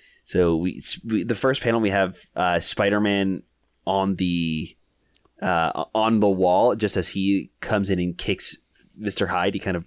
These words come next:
ricochets and goes under the wall. And I love that he has his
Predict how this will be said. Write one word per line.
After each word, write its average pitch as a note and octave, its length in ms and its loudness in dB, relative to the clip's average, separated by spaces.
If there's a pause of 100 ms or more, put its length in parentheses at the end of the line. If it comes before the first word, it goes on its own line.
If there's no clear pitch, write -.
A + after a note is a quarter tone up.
(100)
ricochets F2 480 -4
and F2 100 -2
goes F2+ 180 -2
under F2+ 140 -4
the F2 120 -4
wall. D#2+ 380 -2 (360)
And G2+ 220 -2
I G#2+ 120 4
love A2+ 520 2
that A#2 160 0
he A2 300 -4
has G#2 360 -2
his G2 180 -4